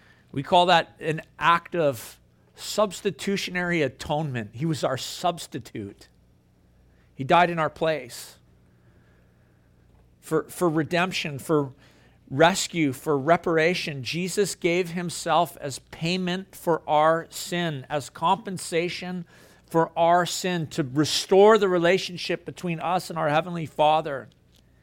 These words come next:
And the Gospels tell us that he offered up his life on that cross, and when the soldier came, as he was instructed to do, to come around and to break the legs of those who were being crucified to speed the process of death, when he came to Jesus,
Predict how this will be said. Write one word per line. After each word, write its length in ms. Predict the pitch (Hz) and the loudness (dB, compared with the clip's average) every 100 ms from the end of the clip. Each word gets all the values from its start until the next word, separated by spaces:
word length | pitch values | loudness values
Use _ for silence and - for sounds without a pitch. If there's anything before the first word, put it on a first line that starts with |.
| _ _ _ _ _ _ _ _ _ _ _ | _ _ _ _ _ _ _ _ _ _ _
And 240 | 165 180 170 _ | -2 -2 -4 _
the 120 | 160 | -2
Gospels 580 | 151 185 208 208 233 202 | 4 6 6 4 -2 -2
tell 240 | - 208 | 2 4
us 160 | 202 - | 4 2
that 200 | 175 135 | -8 -6
he 340 | 180 180 180 165 _ _ _ _ _ _ - - | -4 -2 -2 -6 _ _ _ _ _ _ -18 -2
offered 460 | 160 202 214 240 214 | 6 6 8 2 2
up 240 | 180 202 - | 2 2 4
his 240 | 190 143 | 0 2
life 320 | 175 190 190 - | 2 2 2 -2
on 240 | 180 196 | -2 2
that 200 | 190 185 | 2 2
cross, 480 | - 170 165 170 - - | 0 4 4 4 -2 -8
and 140 | 160 | -2
when 200 | 165 175 | 0 0
the 100 | 165 | -2
soldier 560 | - - 202 233 220 208 | -2 2 4 4 0 -4
came, 560 | - 190 190 180 175 - _ _ _ _ _ | -2 -4 -2 -4 -8 -14 _ _ _ _ _
as 160 | 147 147 | -2 0
he 80 | 190 | 0
was 180 | 185 | 0
instructed 540 | 185 - - 190 214 185 | 0 -6 0 2 2 0
to 80 | 190 | 0
do, 140 | 202 | -4
to 80 | 170 | -4
come 260 | - 190 | -2 -2
around 320 | 196 180 190 190 | 0 2 2 0
and 80 | |
to 80 | 160 | -2
break 460 | 135 143 170 196 - | -4 0 2 2 0
the 80 | 180 | 0
legs 400 | 165 185 165 175 | 4 2 0 -4
of 140 | 139 | 2
those 260 | 170 180 - | 2 2 0
who 80 | |
were 100 | 180 | 0
being 300 | 156 165 165 | 0 0 -4
crucified 720 | 156 - 175 - - 165 170 151 | -4 -2 0 -2 -4 -2 0 -2
to 60 | |
speed 400 | 135 - 190 190 | -10 -8 -8 -6
the 80 | 160 | -8
process 500 | - 165 170 - - | -4 -2 -2 -6 -8
of 160 | 151 123 | -8 -4
death, 240 | 147 151 | -4 -4
when 140 | 165 156 | -6 -12
he 80 | |
came 280 | - 160 190 | -10 -10 -6
to 80 | 180 | -6
Jesus, 640 | 127 151 147 139 147 - | -6 -6 -6 -6 -8 -10